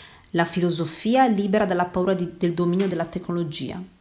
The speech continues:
e potrebbe essere lo strumento che ci salva dagli orrori nei quali può sfociare la tecnica. Per Vattimo occorre dare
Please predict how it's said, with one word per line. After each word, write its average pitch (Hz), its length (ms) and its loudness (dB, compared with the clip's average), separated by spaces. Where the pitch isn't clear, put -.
e 277 100 0
potrebbe 330 380 2
essere 269 280 2
lo 202 60 2
strumento 262 680 0
che 311 100 -2
ci - 180 -4
salva 240 380 4
dagli 196 260 2
orrori 190 380 2
nei 185 180 2
quali 190 240 0
può 185 240 -2
sfociare 151 800 -2
la 170 140 -4
tecnica. - 680 -10
Per 269 180 8
Vattimo 339 720 2
occorre 277 760 2
dare 226 520 2